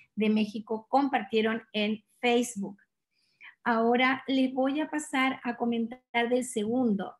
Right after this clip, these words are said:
Eh, a mí me parece que, yo creo que casi que todo el mundo debería poner en su autoenvío estos dos, o en su orden regular, estos dos suplementos para poder, eh, tomarlos.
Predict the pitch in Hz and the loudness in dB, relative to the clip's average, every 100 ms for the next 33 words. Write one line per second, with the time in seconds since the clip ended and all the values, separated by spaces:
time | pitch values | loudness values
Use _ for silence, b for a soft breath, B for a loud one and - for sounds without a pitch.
0 | - 202 202 214 247 269 254 240 240 240 | -6 -2 0 0 0 0 -2 -4 -4 -8
1 | - 233 - 262 269 302 277 - 233 - | -10 -12 -6 -4 -2 -4 -4 -6 -6 -6
2 | 220 220 226 311 330 320 254 262 262 277 | -4 -4 0 0 2 4 6 6 4 2
3 | 480 _ b b 214 247 233 233 277 285 | -6 _ b b 2 4 4 2 0 0
4 | 277 254 233 202 202 202 202 202 202 202 | -2 -2 0 0 0 0 -2 -2 0 2
5 | 240 262 294 302 - _ _ _ 262 262 | 2 0 -2 -6 -14 _ _ _ 2 2
6 | 262 - 269 269 226 233 269 - 170 175 | -2 -8 -8 -6 -2 -2 -2 -6 -4 -4
7 | 170 180 190 233 247 240 214 208 240 247 | -4 -4 -2 -2 -2 0 0 2 0 -2
8 | - 233 233 226 220 202 214 196 190 196 | -6 -8 -6 -8 -8 -8 -8 -6 -4 -4
9 | 202 262 - B B B - 254 285 320 | -4 -6 -10 B B B -2 0 2 0
10 | 320 - 220 220 226 233 240 - 220 208 | -4 -4 -4 -2 -2 -4 -6 -8 -4 -2
11 | 202 196 190 190 190 202 202 - _ 226 | 0 0 -2 -4 -6 -8 -10 -16 _ 0
12 | 202 180 156 - - | 2 2 -2 -10 -20